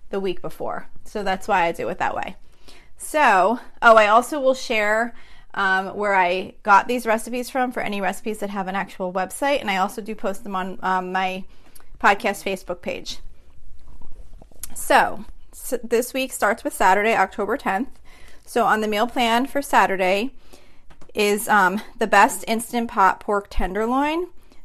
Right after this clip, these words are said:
That is from the kitchen dot com. It's, um, the K I T C H N dot com.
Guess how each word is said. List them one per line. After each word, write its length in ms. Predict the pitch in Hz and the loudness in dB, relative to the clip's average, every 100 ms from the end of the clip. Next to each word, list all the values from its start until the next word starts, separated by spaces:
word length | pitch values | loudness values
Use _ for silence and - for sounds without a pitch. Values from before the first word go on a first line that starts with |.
| - | 2
That 260 | 214 214 | 6 6
is 180 | - 233 | 4 -4
from 440 | - 226 208 208 - - | 0 4 4 2 -6 -8
the 140 | 202 | -8
kitchen 480 | - 233 202 262 247 | -4 -4 -2 0 2
dot 240 | 208 165 | 2 2
com. 460 | - 196 196 220 254 - - - - - - | 0 -2 0 -2 -4 -8 -16 -16 -18 -14 -6
It's, 260 | 202 - | -4 0
um, 400 | 202 196 185 - - | 2 2 0 -4 -6
the 420 | 185 196 196 202 202 | 0 6 8 6 4
K 200 | 226 208 | 0 4
I 200 | 190 196 | 4 2
T 320 | - 214 196 | -4 -4 -4
C 320 | - 226 202 | -6 -6 -4
H 340 | - 185 - - | -2 -4 -4 -4
N 340 | 180 180 247 - - | -2 0 -2 -4 -2
dot 240 | 185 - | -2 0
com. 400 | 202 190 220 311 | -2 0 0 -2